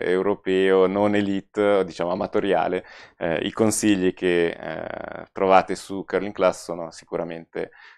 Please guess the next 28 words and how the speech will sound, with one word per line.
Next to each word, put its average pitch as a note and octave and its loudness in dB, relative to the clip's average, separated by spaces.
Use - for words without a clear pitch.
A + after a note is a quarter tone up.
eh, D#2+ -4
molto E2 -2
interessanti, G#2 -2
molto F#2 -6
utili B2 -6
e - -10
potrebbero F#2+ 4
aiutarvi F2 2
a F2+ -4
migliorare F#2 6
magari F2 2
uno F#2 -2
o F2+ -2
due E2 -4
aspetti E2 -6
della D#2+ -2
vostra D#2+ -8
tecnica E2 -6
o F2 0
della D#2+ -4
vostra D#2 -10
tattica - -14
di D#2+ -14
gioco. - -16
Quindi F2 -14
mi G2+ -10
permetto G2+ 2
di, E2+ -6